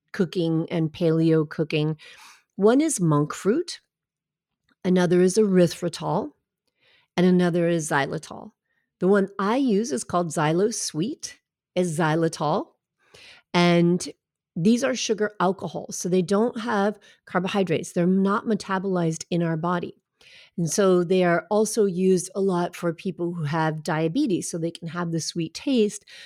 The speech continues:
eh, without having the spike in their blood sugar. That's why these sweeteners are so popular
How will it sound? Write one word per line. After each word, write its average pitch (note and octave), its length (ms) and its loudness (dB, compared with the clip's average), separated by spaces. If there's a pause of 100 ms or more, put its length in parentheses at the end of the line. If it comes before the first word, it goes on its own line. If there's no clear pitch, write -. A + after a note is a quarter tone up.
(340)
eh, - 160 -2
without F#3 400 0
having F3 300 0
the F3+ 80 -2
spike D3+ 520 -2
in E3 160 0
their E3 140 0
blood B3 320 -2
sugar. - 340 -6 (300)
That's F3 300 0
why F#3 480 6
these E3 260 2
sweeteners E3 400 -2
are D#3 100 -4
so D3+ 180 -4
popular F3 760 0